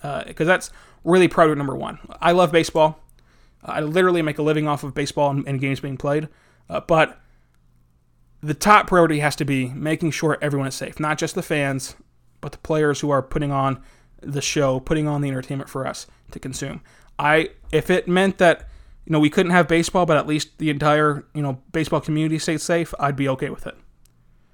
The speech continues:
I'd rather that happen than, than the worst case scenario, which we all know what that is. A player gets it, he brings it to his family, and just,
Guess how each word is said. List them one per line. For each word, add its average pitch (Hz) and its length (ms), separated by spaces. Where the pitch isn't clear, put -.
I'd 156 120
rather 165 200
that 160 160
happen 160 420
than, 143 220
than 143 340
the 156 120
worst 147 260
case 151 160
scenario, 131 360
which - 340
we 156 160
all 151 120
know 143 100
what 135 100
that 127 160
is. - 200
A 147 100
player 151 320
gets 139 220
it, 147 160
he 139 100
brings 139 240
it 127 80
to - 40
his 131 120
family, 139 480
and 139 120
just, - 260